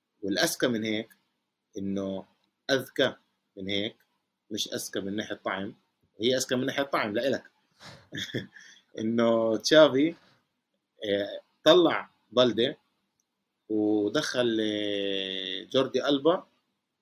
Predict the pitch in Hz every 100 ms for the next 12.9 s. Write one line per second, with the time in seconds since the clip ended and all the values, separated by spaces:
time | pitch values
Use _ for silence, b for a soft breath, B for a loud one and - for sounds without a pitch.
0 | _ 113 147 156 131 110 147 147 - 107
1 | 92 107 143 - - 131 104 90 90 101
2 | 101 127 175 190 _ _ _ _ _ -
3 | 98 - 147 139 120 123 143 139 113 104
4 | 127 127 123 127 135 165 - _ _ _
5 | _ _ _ _ - - 127 120 - _
6 | _ _ _ 113 123 139 127 117 110 117
7 | 127 131 135 104 _ _ 98 117 117 120
8 | 127 120 131 127 127 110 120 139 123 113
9 | 120 151 110 _ _ _ _ _ _ 101
10 | 113 113 104 143 139 123 117 127 117 131
11 | - 139 139 - _ _ 131 - - -
12 | 110 107 107 104 107 107 110 98